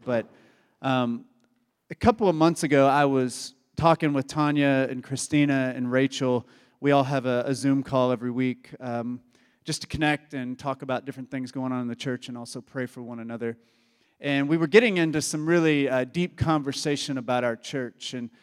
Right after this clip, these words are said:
and this can happen to me sometimes where I just get deep into my head and my thoughts. And, and we were talking about it and processing some things. And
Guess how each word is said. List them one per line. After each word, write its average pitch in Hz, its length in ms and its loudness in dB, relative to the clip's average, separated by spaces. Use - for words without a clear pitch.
and 151 100 -2
this 180 140 4
can 147 220 0
happen 151 340 2
to 147 100 -8
me 147 160 4
sometimes 139 720 0
where 135 100 4
I 139 60 4
just 135 240 -6
get 135 260 -2
deep 139 280 0
into 135 240 -4
my 127 160 0
head 135 340 0
and 127 100 -4
my 117 120 -8
thoughts. 131 540 0
And, 127 120 -8
and 135 100 -2
we 160 100 8
were 151 100 2
talking 151 420 2
about 139 260 4
it 139 120 -2
and 139 80 -16
processing 147 580 2
some - 240 -10
things. 143 460 2
And 131 140 -4